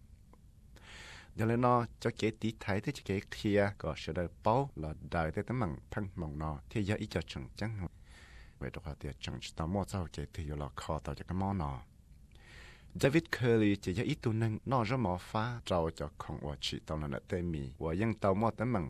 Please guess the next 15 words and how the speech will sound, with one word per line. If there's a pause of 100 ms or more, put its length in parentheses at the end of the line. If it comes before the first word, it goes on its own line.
cho
nợ
nó
nâng (1600)
Curley
chỉ
cho
ít
tu
nâng
nhớ
cho
nợ
lúa
rò